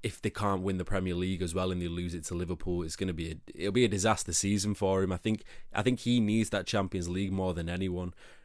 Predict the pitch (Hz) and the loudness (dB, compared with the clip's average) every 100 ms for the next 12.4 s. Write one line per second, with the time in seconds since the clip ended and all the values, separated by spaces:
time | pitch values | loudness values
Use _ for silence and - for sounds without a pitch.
0 | - - 107 113 98 113 101 107 98 104 | -12 0 6 6 6 2 4 2 2 0
1 | 95 85 90 98 101 95 90 95 82 85 | -2 -2 2 2 2 0 -4 -4 -4 -2
2 | 95 101 92 92 80 95 95 - 85 87 | 0 2 0 -2 -2 0 0 -2 -2 0
3 | 92 98 95 95 98 87 92 90 92 92 | 2 2 0 -2 -2 -2 0 0 0 0
4 | 92 87 92 101 101 - 95 87 85 90 | -2 0 2 4 2 0 0 0 -2 -2
5 | 87 85 85 87 87 - 90 80 92 90 | -2 -4 -4 -2 -2 -2 -4 -2 -2 0
6 | 90 87 90 92 - - 92 - - - | 0 0 0 -2 -2 -4 -8 -8 -16 -16
7 | - - 87 85 85 92 95 98 85 92 | -14 -4 -2 0 -2 -2 -4 -2 0 0
8 | 98 82 82 - 98 98 92 104 92 90 | 0 -4 -4 -2 0 0 0 0 2 0
9 | 90 - 117 95 92 92 92 92 87 - | 0 0 2 2 2 2 2 2 0 -6
10 | - - - - - - 110 110 104 101 | -14 -20 -18 -18 -2 2 4 4 2 0
11 | 98 - 95 82 98 101 98 - 107 101 | 0 0 -2 0 2 2 2 0 0 2
12 | 104 85 98 | 2 2 0